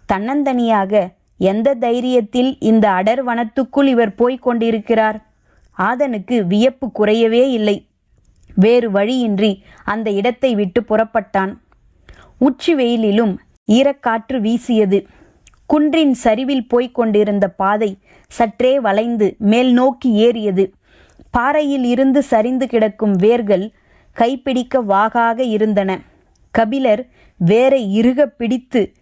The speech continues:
விசை கொடுத்து மேலேறிய போது தனக்கு வயதாகிவிட்டதை உணர்ந்தார்.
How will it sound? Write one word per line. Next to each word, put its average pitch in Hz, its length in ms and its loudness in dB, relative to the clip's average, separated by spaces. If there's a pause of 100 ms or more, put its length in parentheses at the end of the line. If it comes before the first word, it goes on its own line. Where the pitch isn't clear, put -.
(180)
விசை 262 340 0
கொடுத்து 269 440 0
மேலேறிய 233 640 2
போது 214 420 -2 (640)
தனக்கு 233 380 -2
வயதாகிவிட்டதை 233 1080 0
உணர்ந்தார். 214 640 0